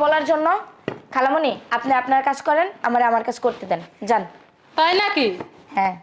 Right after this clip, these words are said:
Speaker 2: তুমি কিন্তু অনেক বাড়াবাড়ি করতেছো মিম, আমি কিন্তু তোমার খালা শাশুড়ি হই।
Speaker 1: খালামণি, আপনি আপনার নিজের চরকায় তেল দেন, আমারটা আপনার না দেখলেও চলবে।
Speaker 2: মিম, সুন্দর করে কথা বলবো, নাহলে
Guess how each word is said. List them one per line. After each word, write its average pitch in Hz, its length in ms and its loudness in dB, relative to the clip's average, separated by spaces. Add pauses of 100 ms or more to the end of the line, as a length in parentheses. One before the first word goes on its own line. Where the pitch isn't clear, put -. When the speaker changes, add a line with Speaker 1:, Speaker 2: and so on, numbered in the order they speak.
(220)
Speaker 2:
তুমি 359 220 6
কিন্তু 403 180 2 (120)
অনেক 392 180 2
বাড়াবাড়ি 370 340 4
করতেছো 403 340 2
মিম, 370 220 0 (380)
আমি 320 140 2
কিন্তু 392 180 2
তোমার 392 180 2
খালা 339 180 2
শাশুড়ি 392 300 2
হই। 269 140 2 (380)
Speaker 1:
খালামণি, 254 480 0 (540)
আপনি 240 280 -4
আপনার 240 280 -2
নিজের 233 280 0
চরকায় 240 360 0
তেল 202 200 2
দেন, 151 100 -6 (440)
আমারটা 226 320 0 (320)
আপনার 214 260 -4
না 196 140 0
দেখলেও 202 320 -4
চলবে। 165 240 -4 (640)
Speaker 2:
মিম, 427 220 4 (120)
সুন্দর 359 220 4
করে 403 180 2
কথা 359 160 2
বলবো, 320 180 2
নাহলে 339 180 2